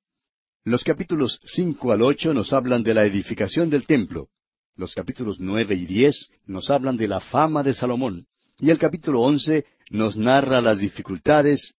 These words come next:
y la muerte de Salomón. En tercer lugar, tenemos la división del reino, que abarca desde el capítulo doce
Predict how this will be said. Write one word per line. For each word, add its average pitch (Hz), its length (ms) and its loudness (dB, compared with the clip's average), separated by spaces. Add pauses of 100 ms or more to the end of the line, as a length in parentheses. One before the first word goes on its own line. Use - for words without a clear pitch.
y 123 120 0
la 95 100 0
muerte 110 420 0
de 98 120 0
Salomón. 87 480 -6 (840)
En 156 120 2
tercer 180 300 4
lugar, 104 300 2
tenemos 135 560 0
la 113 200 0
división 113 500 0
del 165 160 0
reino, 127 480 -2
que - 80 -8
abarca 107 420 0
desde 92 260 0
el 87 100 -10
capítulo 117 480 -6
doce 120 400 0